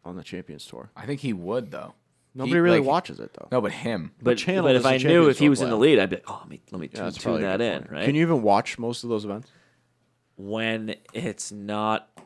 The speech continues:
Speaker 3: on Golf Channel, yeah, they usually have 'em on. You ever been, like, in, like, a bar and grill after, like, playing eighteen on a Sun-, or, like, a Saturday? Like, like, Champions Tour's on the
Speaker 1: Yeah,
Speaker 3: T V
Speaker 1: that's
Speaker 2: Yeah, you're
Speaker 3: somehow.
Speaker 2: right.
Speaker 3: I don't know where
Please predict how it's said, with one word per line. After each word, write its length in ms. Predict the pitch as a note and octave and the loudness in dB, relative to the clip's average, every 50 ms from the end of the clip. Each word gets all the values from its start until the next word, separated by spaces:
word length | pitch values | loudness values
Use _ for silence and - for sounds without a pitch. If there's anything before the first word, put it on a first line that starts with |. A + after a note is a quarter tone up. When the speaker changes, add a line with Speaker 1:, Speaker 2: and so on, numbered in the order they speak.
| _ _ _ - | _ _ _ -14
Speaker 3:
on 340 | G#2+ G#2 G2+ G#2 G#2 G2+ | -10 -8 -6 -6 -8 -8
Golf 300 | G2 - F#2 F#2+ G#2+ G#2 | -6 -2 0 0 0 -2
Channel, 340 | - - G#2+ F#2+ F2 E2+ E2+ | -4 -8 -12 -10 -10 -8 -6
yeah, 160 | F2+ G2 F#2+ | -4 -2 -2
they 120 | F2+ D#2 E2 | -2 -2 -4
usually 360 | F2 F#2+ F#2+ - D#2+ F2 G2+ | -6 -8 -10 -10 -10 -10 -8
have 160 | G#2 G2 G2 | -8 -10 -10
'em 80 | G2+ G2+ | -10 -12
on. 60 | - - | -6 -2
You 120 | D#3+ E3+ | 0 2
ever 60 | E3 | 2
been, 180 | D3+ E3+ E3+ E3 | 4 4 4 4
like, 180 | E3 E3 D3+ D3+ | 4 2 2 0
in, 80 | C#3 | 0
like, 160 | C#3 C3 A#2 | 0 0 0
a 80 | A#2 G#2+ G2+ - _ _ - | 0 -2 -4 -6 _ _ 2
bar 220 | A2+ A2+ A2+ A2+ | 4 6 6 6
and 100 | A2 G#2 | 4 2
grill 220 | G#2+ G#2+ G#2+ G#2 G#2 | 2 4 6 6 6
after, 200 | G2+ - - G2+ | 4 2 0 -4
like, 140 | G2+ G2 | -4 -6
playing 220 | - - G#2 G#2 G#2 | -6 -6 -4 -2 -2
eighteen 280 | G2+ F#2+ - G#2+ G2+ | -2 -4 -4 -4 -4
on 100 | G2+ F#2+ | -2 -4
a 20 | F2+ | -4
Sun-, 260 | - - G2+ F#2+ - | -4 -4 -4 -4 -2
or, 60 | - G#2+ | -2 -2
like, 140 | G2+ F2+ | -2 -2
a 20 | - | -2
Saturday? 480 | - - G#2+ G2 G2+ G#2 G#2+ A2+ A2+ | 0 4 6 6 6 8 8 8 8
Like, 240 | G#2+ G#2 - - - | 8 6 4 -2 -4
like, 180 | G#2 G#2 - - | -6 -6 -6 -6
Champions 460 | - - - B2 A#2 - G#2+ F2 - | -8 -2 -2 -2 0 0 -2 -4 -6
Tour's 300 | - - F#2 E2+ D#2+ F#2 | -4 -2 -2 0 0 0
on 80 | D#2 D2 | -4 -6
the 80 | C#2 | -4
Speaker 1:
Yeah, 40 | - - | -4 -4
Speaker 3:
T 80 | F2+ | -2
V 100 | D#2 E2 D#2 D#2 | -2 -2 -2 0
Speaker 1:
that's 100 | G2 G#2 | 2 4
Speaker 2:
Yeah, 120 | A2 A2 | 4 6
you're 100 | A2 A2+ | 6 6
Speaker 3:
somehow. 120 | A#2+ A#2+ G#2+ | 6 6 6
Speaker 2:
right. 100 | F#2 A2 | 6 6
Speaker 3:
I 60 | C3 | 6
don't 100 | C#3+ D3 | 6 8
know 120 | C#3 A#2+ | 8 6
where 440 | G#2+ G2+ G2 G2 G2+ G2 F2+ F#2+ - | 8 8 8 8 8 8 6 4 2